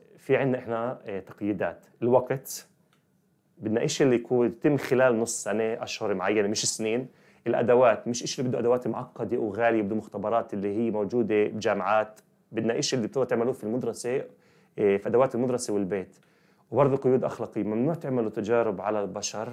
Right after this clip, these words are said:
منعا باتا، برضه ممنوع نعمل تجارب على الفقريات، وحتى من نعمل تجارب على اللا فقريات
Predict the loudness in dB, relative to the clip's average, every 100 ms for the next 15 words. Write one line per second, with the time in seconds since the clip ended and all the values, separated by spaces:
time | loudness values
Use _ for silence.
0 | -8 -6 -6 -4 -4 -4 -6 -6 -4 -4
1 | -10 _ _ -2 2 4 4 2 0 0
2 | 0 0 0 2 2 2 2 0 -2 -10
3 | -6 -4 0 -2 -4 -10 -6 -2 0 0
4 | -2 -2 0 2 2 0 0 -2 -4 -6
5 | -4 -4 2 2 2